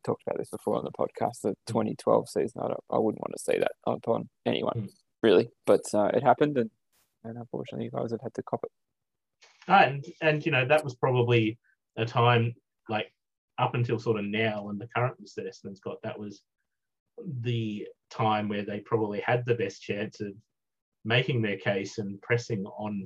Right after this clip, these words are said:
Speaker 2: for, um, some f-, final success. But, um,
Speaker 1: Well, yeah, I
Speaker 2: yes,
Speaker 1: think
Speaker 2: that
Speaker 1: it
Speaker 2: was certainly derailed by a, um, a sports scientist and a,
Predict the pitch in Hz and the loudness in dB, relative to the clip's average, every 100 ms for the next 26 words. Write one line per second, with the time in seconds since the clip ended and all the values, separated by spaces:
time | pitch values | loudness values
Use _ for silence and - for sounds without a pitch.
0 | - 110 104 101 98 104 - _ _ _ | -4 -4 -4 -6 -6 -8 -14 _ _ _
1 | _ _ _ 123 117 117 120 - 113 107 | _ _ _ -4 -2 -4 -6 -4 0 2
2 | 104 95 - - 110 117 - 107 - - | 0 -6 -10 -6 -4 -4 -2 -2 -2 -12
3 | 113 113 110 107 110 - _ _ _ - | -8 -6 -6 -6 -8 -10 _ _ _ 0
4 | 170 175 180 139 123 185 151 143 131 - | 6 10 10 8 6 2 2 2 2 4
5 | 139 123 117 120 120 117 113 117 120 117 | 4 4 0 4 4 4 4 6 6 4
6 | 117 110 110 113 107 107 107 107 107 104 | 2 4 4 4 2 -2 0 0 0 -2
7 | 107 104 _ _ _ _ _ _ _ - | -8 -14 _ _ _ _ _ _ _ -6
8 | 113 - - 107 117 113 107 107 110 101 | -6 -6 -2 0 0 0 -2 -2 -4 -6
9 | 117 101 98 101 | -6 -6 -6 -6